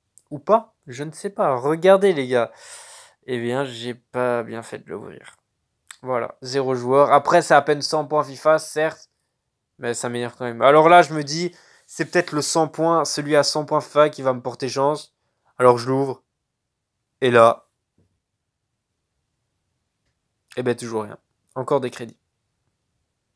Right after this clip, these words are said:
Et là, alors, je me dis, c'est bon. C'est bon, la chance, elle est pas là pour les petits packs, mais pour les gros packs, elle sera là.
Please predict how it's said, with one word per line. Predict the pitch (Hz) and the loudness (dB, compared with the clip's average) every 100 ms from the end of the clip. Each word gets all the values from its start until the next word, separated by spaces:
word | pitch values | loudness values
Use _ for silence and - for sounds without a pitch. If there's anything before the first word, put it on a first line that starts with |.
| _ - - - - - _ _ | _ -20 -18 -16 -16 -18 _ _
Et | 131 | 4
là, | 143 156 | 8 10
alors, | 160 147 | 8 6
je | 139 | 0
me | |
dis, | 135 143 | -8 -8
c'est | 131 131 | -8 -8
bon. | 113 110 _ _ _ _ _ | -10 -14 _ _ _ _ _
C'est | - 139 135 | -10 -4 0
bon, | 139 151 | 4 6
la | 147 | 6
chance, | 147 - 165 165 165 - - _ _ - | 4 0 0 0 -2 -6 -12 _ _ -6
elle | 156 | -2
est | 143 | 2
pas | 143 | 4
là | 139 143 | 6 4
pour | 139 | 0
les | 135 | -4
petits | 127 - | -6 -4
packs, | 139 135 139 | 0 0 0
mais | 123 | -6
pour | 131 | -2
les | 127 123 | -2 -2
gros | 120 127 | -4 -2
packs, | 135 131 | 0 0
elle | 120 | -2
sera | - 113 | -8 -8
là. | 107 | -8